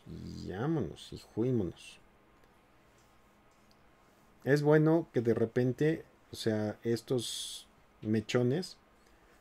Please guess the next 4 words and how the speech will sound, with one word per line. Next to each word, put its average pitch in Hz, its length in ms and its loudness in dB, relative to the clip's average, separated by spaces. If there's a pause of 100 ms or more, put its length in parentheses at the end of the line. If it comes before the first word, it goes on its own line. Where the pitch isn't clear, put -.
(140)
se - 180 -2
vean 123 360 4
interrumpidos 120 1120 0
o, 127 420 0